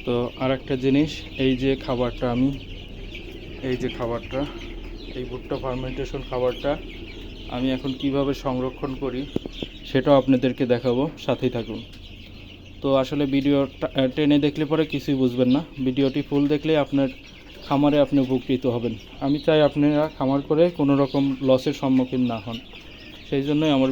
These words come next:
ভিডিওতে ধারণ করা। তো যে দেখুন খাবার খাচ্ছে, কিন্তু কোনো একটা মুরগিও বসে নেই, দৌড়ের উপর আছে, যে কারোর খাওয়া শেষ হলে আর একটা খাবার শুরু করে দেবে। তো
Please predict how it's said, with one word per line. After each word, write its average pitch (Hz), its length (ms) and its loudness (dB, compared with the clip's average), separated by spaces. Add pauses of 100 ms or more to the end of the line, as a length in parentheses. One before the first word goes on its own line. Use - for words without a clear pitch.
ভিডিওতে 123 320 2 (100)
ধারণ 120 260 0
করা। 127 140 0 (680)
তো - 120 -10
যে 131 160 2
দেখুন 127 200 0 (120)
খাবার 123 280 2
খাচ্ছে, 127 320 -2
কিন্তু 117 260 -4
কোনো 151 140 0 (100)
একটা 143 240 -2
মুরগিও 135 340 0 (760)
বসে 131 280 0
নেই, 113 100 0 (140)
দৌড়ের 131 360 6
উপর 123 120 -4 (100)
আছে, 117 180 -8 (340)
যে 131 100 2 (600)
কারোর 139 320 0
খাওয়া 139 260 6
শেষ 143 200 2
হলে 151 120 2 (100)
আর 135 120 6
একটা - 220 -4
খাবার 120 180 0 (280)
শুরু 120 200 -2
করে 110 200 -2
দেবে। 117 160 -8 (600)
তো - 40 -4